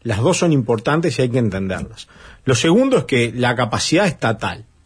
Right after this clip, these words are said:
para hacer cumplir la ley y garantizar el orden es diferente en cada país. Entonces ustedes me hacían ayer la pregunta, este, ¿es posible mirar otros casos? Es posible mirar otros casos, naturalmente, es, es clave mirar otros casos, pero hay que hacerlo de manera crítica,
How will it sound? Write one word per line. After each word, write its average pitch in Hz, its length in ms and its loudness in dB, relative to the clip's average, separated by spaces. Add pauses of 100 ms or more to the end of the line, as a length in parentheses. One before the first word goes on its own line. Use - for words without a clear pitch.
(120)
para 117 160 -2
hacer 202 220 0
cumplir 170 380 0
la 120 160 2
ley 101 300 -2
y 135 120 -2
garantizar 110 680 0
el 127 140 2
orden 196 400 2 (340)
es 180 120 4
diferente 160 520 2
en 98 80 -4
cada 98 240 -6
país. - 300 -16 (440)
Entonces 139 360 0
ustedes 143 240 0
me 143 80 0
hacían 131 360 0
ayer 107 240 0
la 117 200 0
pregunta, 120 560 0 (280)
este, 131 340 0
¿es 170 80 2
posible 190 440 2
mirar 147 200 2
otros 120 160 -4
casos? 160 460 -2
Es 202 140 0
posible 104 420 -6
mirar 101 180 -4
otros 95 120 -14
casos, - 220 -10
naturalmente, 110 800 0
es, 110 100 -14
es - 160 -6
clave 143 320 0
mirar 101 140 -8
otros 101 180 -8
casos, - 320 -12 (340)
pero 143 120 0
hay - 20 4
que 160 80 0
hacerlo 185 280 2
de 170 40 4
manera 120 400 -2
crítica, 131 440 -2